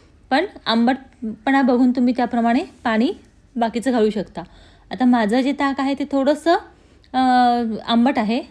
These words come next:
त्यामुळे मी इथे दोन वाट्या ताक घालून घेतलेलं आहे. इथे मिक्स करून घेतेय मी पिठामध्ये. मिक्स झालं ना,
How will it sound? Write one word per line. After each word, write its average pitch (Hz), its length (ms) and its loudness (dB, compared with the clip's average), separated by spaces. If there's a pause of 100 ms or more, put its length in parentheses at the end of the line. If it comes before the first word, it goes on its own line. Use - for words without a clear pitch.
(120)
त्यामुळे 240 200 2
मी 247 140 2
इथे 262 160 -2
दोन 247 260 2
वाट्या 254 280 -2
ताक 240 120 0
घालून 233 300 2
घेतलेलं 220 300 0
आहे. 196 200 -4 (460)
इथे 240 180 -2
मिक्स 247 280 0
करून 277 300 0
घेतेय 240 320 2
मी 208 180 2
पिठामध्ये. 202 560 -2 (480)
मिक्स 226 220 0
झालं 262 300 2
ना, 226 120 -2